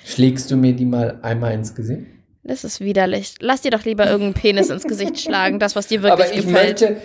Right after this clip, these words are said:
Speaker 1: lass uns doch einfach mal eine Folge aufnehmen, wo du mir einmal deinen Milchschlauch ins Gesicht schlägst.
Speaker 2: Okay.
Speaker 1: Weißt du, das hatte ich noch nie. Und ich
Speaker 2: <laughs>
Speaker 1: mein, René wird's nicht schlimm finden, ich bin keine Konkurrenz, dann schläg einfach, wir, wir können das, ich möchte das Klatschen hören einmal.
Speaker 2: Okay,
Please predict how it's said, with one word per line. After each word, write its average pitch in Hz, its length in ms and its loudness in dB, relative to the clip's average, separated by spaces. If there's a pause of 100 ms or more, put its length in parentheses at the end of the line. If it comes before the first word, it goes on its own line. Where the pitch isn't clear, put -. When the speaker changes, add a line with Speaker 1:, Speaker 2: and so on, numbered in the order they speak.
(180)
Speaker 1:
lass 190 260 4
uns 214 160 -4
doch 185 140 0
einfach 165 320 -2
mal 156 160 4
eine 147 100 2
Folge 156 320 2
aufnehmen, 151 340 -2
wo 143 60 -6
du 143 120 -4
mir 139 220 -2
einmal 123 320 -2
deinen 117 280 -4
Milchschlauch 107 680 -6
ins 98 220 -14
Gesicht 95 320 -18
schlägst. 190 300 -2
Speaker 2:
Okay. 233 200 -8
Speaker 1:
Weißt 117 220 -4
du, 160 40 -8
das 147 200 -8
hatte 202 240 4
ich - 140 -4
noch 110 180 -2
nie. 98 260 -10 (200)
Und 151 180 4
ich 165 140 4
Speaker 2:
<laughs> - 0 -
Speaker 1:
mein, 143 280 2 (380)
René 139 400 6
wird's 160 220 0
nicht 147 140 0
schlimm 147 220 0
finden, 156 280 0
ich 127 160 -2
bin 135 140 -2
keine 135 300 2
Konkurrenz, 127 540 0
dann 139 140 2
schläg 156 400 -6
einfach, 175 340 0
wir, 151 220 0
wir 151 160 0
können 175 220 -4
das, 156 200 0
ich - 160 -10
möchte 185 220 -2
das - 260 -2
Klatschen 156 540 0
hören 90 260 -6
einmal. - 220 4
Speaker 2:
Okay, - 280 -6